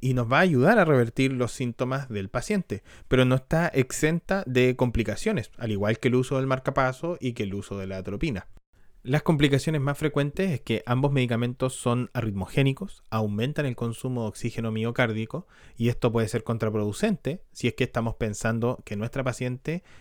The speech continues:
está cursando con un síndrome coronario. Pese a estas consideraciones, no está contraindicado su uso en este tipo de pacientes, ya que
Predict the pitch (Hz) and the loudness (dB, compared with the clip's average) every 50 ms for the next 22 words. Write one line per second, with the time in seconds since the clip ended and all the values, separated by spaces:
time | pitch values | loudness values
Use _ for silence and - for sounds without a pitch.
0 | - - 120 113 - - 151 165 - 165 139 127 - - 143 151 151 156 170 160 | -8 -6 -6 -2 2 2 2 4 2 0 0 0 0 0 2 2 2 0 0 0
1 | - - 127 127 131 151 175 175 - - 156 143 123 117 113 113 110 - 104 98 | 0 0 0 0 2 0 0 -2 -2 -4 -2 -2 -2 -2 -2 -2 -4 -4 -6 -8
2 | 92 73 58 - - - - - - - - _ _ - - - - - - - | -8 -8 -10 -12 -14 -16 -18 -18 -20 -20 -20 _ _ -20 -20 -20 -20 -20 -20 -4
3 | - - 160 170 - - 214 214 - - 165 165 - 190 170 - 180 165 - - | 0 2 2 2 2 0 -2 -2 0 0 0 2 2 0 0 0 -2 0 2 2
4 | 170 170 180 170 - - 117 117 135 - - - - 127 127 135 165 202 214 214 | 2 2 2 0 0 -2 -2 -2 -4 -6 -10 -10 -6 -4 0 0 0 0 -2 -4
5 | - 135 - - - - 196 196 - 220 202 - 202 196 190 185 170 180 180 185 | 2 2 2 2 4 2 2 2 2 2 2 2 2 4 4 2 2 2 2 2
6 | 180 - - 160 160 185 185 - - 196 185 - 123 120 123 - - 120 107 131 | 0 0 0 2 2 2 2 0 -4 -6 -6 -4 -4 -2 -2 -2 -2 -2 -2 0
7 | 127 135 127 127 131 175 170 - 160 131 117 - 170 175 175 127 120 120 120 117 | 2 2 2 2 2 0 0 0 -2 -2 0 -2 -4 -4 -4 -4 0 0 0 0
8 | - - 113 101 | 0 -4 -6 -6